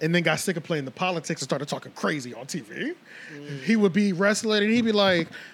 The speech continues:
Speaker 1: "I mean, yeah, I mean, they're giving us a fucked up contract anyway. I mean, <laughs> I'm knocking niggas out when I get in this ring. Like, I don't care." Like, yeah, you, yeah, they,
Speaker 2: Damn.
Speaker 1: like, 'cause, you know, wrestling, it's like, they tell you, "So-and-so is supposed to win this match. Let him win."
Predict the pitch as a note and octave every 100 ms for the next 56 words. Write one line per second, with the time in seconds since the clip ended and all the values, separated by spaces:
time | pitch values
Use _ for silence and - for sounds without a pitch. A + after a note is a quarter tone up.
0 | - C3+ F3+ F3+ D#3+ G#3+ F3+ E3+ E3+ D#3+
1 | E3 E3+ F#3 F3+ F3+ D3 F#3+ F#3 F3 G3
2 | F3 G3 D#3 E3+ B3 D#3 D#3+ G#3 E3+ E3+
3 | F3 F3+ F3 G3+ E3 D3+ F#3 D3 D3+ F#3
4 | G3 G#3 A#3 E3+ C#3 D#3 D3 D3+ C#3+ D#3
5 | E3+ E3 B2 D#3+ A3 A3 G#3+ F#3 G#3+ A#3
6 | B3 G#3 E3+ F4 A#3 A3 F#3+ F3+ F3 -
7 | - - - G#3 G3+ F#3+ F3 G3+ - -
8 | - E3+ F#3+ D#3+ A3 C#3 G3 A#3 G3 D#3
9 | - - B3+ E4+ C4+ F#3 B3+ C#4+ C4 A3
10 | F#3+ A#3 C4 A3 F#3+ E3 C3 G#3 E4 -
11 | A3 A3 F3+ D#3 C#3 C#3 _ - - _
12 | _ - - G#3+ G#3 F#3+ E3 F3+ D3+ C#3
13 | C3 A2+ A#2 G2+ - - - F3 F#3+ D#3+
14 | E3+ C#3+ A#2